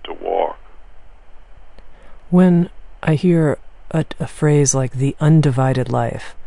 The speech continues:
Speaker 2: I think, "Oh, there's some kind of goal that Parker is pointing to, potentially, where there, there's some point in time when I won't feel divided anymore." And it sounds to me more like you're saying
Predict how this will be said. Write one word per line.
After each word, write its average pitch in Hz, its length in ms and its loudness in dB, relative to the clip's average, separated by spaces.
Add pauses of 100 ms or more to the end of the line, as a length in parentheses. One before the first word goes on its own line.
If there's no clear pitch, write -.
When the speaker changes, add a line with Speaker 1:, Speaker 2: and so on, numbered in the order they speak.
(380)
Speaker 2:
I - 60 -2
think, 135 200 2
"Oh, 139 140 4
there's 135 220 2
some 151 180 4
kind 147 240 2
of 120 180 -4
goal 127 340 0
that 113 260 -4
Parker 131 360 0
is 117 100 -2
pointing 123 400 0
to, - 420 -2
potentially, 113 520 -2
where 113 200 -2
there, 113 100 -6 (120)
there's 131 180 -2
some 170 200 2
point 151 220 2
in 135 80 2
time 127 320 0
when 117 300 -2 (500)
I 143 80 4
won't 160 240 6
feel 151 300 2
divided 123 640 0
anymore." 117 640 -4 (380)
And 156 120 0
it - 140 -4
sounds 311 340 0
to 190 100 0
me 208 200 6
more 170 220 4
like 165 180 2
you're 143 120 0
saying 139 500 2